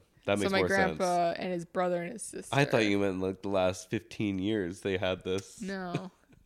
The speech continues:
Speaker 1: They used to have a mink farm.
Speaker 2: It's actually how they got so, <laughs>
Speaker 1: <laughs>
Speaker 2: where they got, where they are today.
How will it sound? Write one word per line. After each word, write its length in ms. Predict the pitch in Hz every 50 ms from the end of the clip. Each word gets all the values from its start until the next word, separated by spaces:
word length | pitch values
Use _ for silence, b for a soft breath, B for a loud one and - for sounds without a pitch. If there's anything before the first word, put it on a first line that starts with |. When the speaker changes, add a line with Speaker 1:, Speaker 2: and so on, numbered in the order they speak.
| - _ _ _ _ _ - - _ _ _ _ _ B B B B B B B B B B B B B B B B - -
Speaker 1:
They 80 | -
used 140 | 156 226 -
to 60 | -
have 100 | 247 208 147
a 40 | 107
mink 340 | 95 90 98 123 214 269 -
farm. 480 | - - 101 85 65 53 50 50 52 B B B B B B B
Speaker 2:
It's 300 | 175 B - - - -
actually 680 | 262 294 302 - - 403 320 - - 269 247 226 208 196
how 260 | 190 190 196 202 214
they 160 | 214 214 202
got 240 | 190 190 190 185 185
so, 540 | 185 170 - 208 190 190 185 180 175 180 180 -
<laughs> 0 |
Speaker 1:
<laughs> 20 | -
Speaker 2:
where 760 | 196 - - 190 - - 269 262 - 220 208 202 214 208 214
they 100 | 214 214
got, 220 | 220 220 214 202 196 202 190
where 180 | 202 214 208 202
they 100 | 202 208
are 160 | 208 208 214 214
today. 580 | 202 247 240 220 208 170 156 175 170 151 -